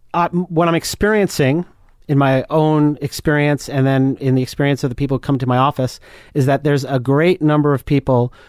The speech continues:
who are in the middle of, uh, diagnosable P T S D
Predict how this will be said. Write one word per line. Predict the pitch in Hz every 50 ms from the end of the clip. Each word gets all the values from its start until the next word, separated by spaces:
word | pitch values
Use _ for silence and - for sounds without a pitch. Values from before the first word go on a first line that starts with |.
| - _ -
who | - 143 143 139
are | 131 131 131 135 131
in | 135 135 135
the | 139 131
middle | 139 147 151 151 147 147
of, | 135 131 127 127 131 120 - - - _ - -
uh, | 165 131 127
diagnosable | 117 151 143 165 165 151 147 151 143 - 143 143 135
P | - - 151
T | 139 - - 139
S | 131 123 -
D | - 135 127 117 110 117